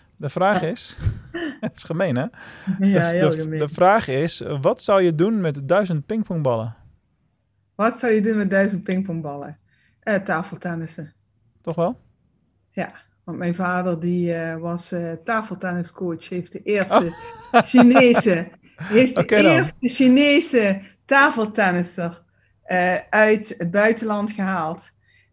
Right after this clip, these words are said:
Speaker 2: En, eh, ja, dat heeft hem zoveel plezier opgebracht, dat coachen van die tafeltennis.
Speaker 1: En je
Speaker 2: Dat
Speaker 1: zo,
Speaker 2: is
Speaker 1: zo letterlijk antwoord
Speaker 2: toch
Speaker 1: krijg ik bijna
Speaker 2: wel
Speaker 1: nooit.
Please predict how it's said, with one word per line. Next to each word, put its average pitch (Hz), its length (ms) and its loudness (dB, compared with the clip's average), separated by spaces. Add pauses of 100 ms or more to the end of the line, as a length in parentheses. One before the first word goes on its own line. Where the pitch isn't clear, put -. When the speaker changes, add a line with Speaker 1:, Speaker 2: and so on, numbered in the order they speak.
(120)
Speaker 2:
En, 165 480 -10
eh, 156 560 -12 (120)
ja, 160 220 -6
dat 160 180 -6
heeft 190 260 -4
hem 180 180 0
zoveel 208 440 2
plezier 233 480 -4
opgebracht, 202 680 -8
dat 170 160 -10
coachen 214 380 -6
van 185 140 -6
die 175 120 -6
tafeltennis. 180 720 -10
Speaker 1:
En 165 140 -2
je 180 60 4
Speaker 2:
Dat 180 100 4
Speaker 1:
zo, 185 120 4
Speaker 2:
is 175 120 0
Speaker 1:
zo 190 160 6
letterlijk 190 360 2
antwoord 165 280 4
Speaker 2:
toch 170 80 2
Speaker 1:
krijg 160 140 6
ik 156 40 -4
bijna 175 240 6
Speaker 2:
wel 220 100 2
Speaker 1:
nooit. - 420 0